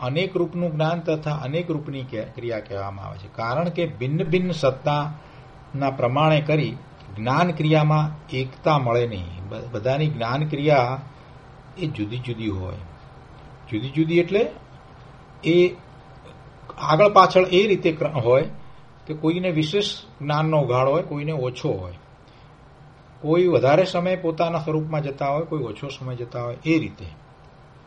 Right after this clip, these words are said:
જુદી જુદી એટલે જાતીય જુદી નહીં, જાતીય તો એક જ છે, જ્ઞાન ક્રિયા તો એક જ છે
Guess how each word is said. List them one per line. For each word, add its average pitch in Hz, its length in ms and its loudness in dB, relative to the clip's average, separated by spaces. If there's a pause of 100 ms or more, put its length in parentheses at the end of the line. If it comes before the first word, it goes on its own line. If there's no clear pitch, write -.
(240)
જુદી 120 240 -10
જુદી 165 380 -2
એટલે 175 500 -2 (340)
જાતીય 117 400 2
જુદી 180 280 -2
નહીં, 110 200 -4
જાતીય 107 400 -4
તો 180 100 -2
એક 196 200 4
જ 143 140 2
છે, 117 260 -4
જ્ઞાન 135 280 -6
ક્રિયા 165 240 2
તો 165 120 -2
એક 175 180 0
જ 156 120 -4
છે 120 180 -8